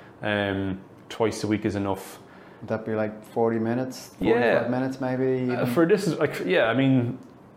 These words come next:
Speaker 1: you shouldn't really, definitely, like, nobody should be spending more than an hour in, in, in do-, doing an S and C session. Um, you know, have, you have your kind of warm-up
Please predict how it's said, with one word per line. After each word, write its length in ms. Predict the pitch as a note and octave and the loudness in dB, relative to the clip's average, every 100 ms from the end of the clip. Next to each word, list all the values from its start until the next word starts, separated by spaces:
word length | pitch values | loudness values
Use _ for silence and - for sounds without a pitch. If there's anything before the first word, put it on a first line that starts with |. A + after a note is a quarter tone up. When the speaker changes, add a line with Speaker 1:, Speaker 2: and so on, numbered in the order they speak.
| F3 E3 | -10 -4
Speaker 1:
you 80 | |
shouldn't 300 | D3 F3+ D3+ D3 | 0 2 4 4
really, 220 | C#3 B2 | 4 4
definitely, 400 | B2 D#3+ D#3+ C#3 | 2 0 2 4
like, 220 | B2+ C3+ | 4 2
nobody 320 | C#3 C3 A#2 | 2 4 2
should 100 | - | 0
be 80 | A2 | 0
spending 240 | C3 A2+ A2+ | 2 2 4
more 160 | A2 | 2
than 140 | G#2 G#2+ | 2 2
an 60 | |
hour 260 | G#2+ G#2 - - | 2 2 0 -6
in, 100 | G#2+ | -4
in, 160 | G#2+ G#2+ | -2 -2
in 160 | G#2+ G2+ | -2 0
do-, 220 | G#2+ - | -2 0
doing 240 | A2 G#2 | -2 0
an 60 | G#2+ | 0
S 60 | G2+ | -2
and 80 | A2 | -2
C 100 | G#2 | -2
session. 400 | G#2+ G#2 G#2 F#2+ - - - - - - | -2 -2 -4 -6 -12 -20 -20 -20 -14 -4
Um, 580 | G2+ G2+ G2+ G#2 G2+ - - - - | -2 0 -2 -2 -4 -8 -20 -20 -6
you 60 | G#2+ | -2
know, 120 | G#2+ | 0
have, 140 | A2+ - | 0 0
you 40 | |
have 140 | A2 G#2+ | 0 0
your 140 | G2+ | 0
kind 160 | - G#2 | 0 -4
of 200 | F#2+ - - - | -4 -12 -16 -4
warm-up 420 | G#2+ G#2+ G#2 | 2 2 2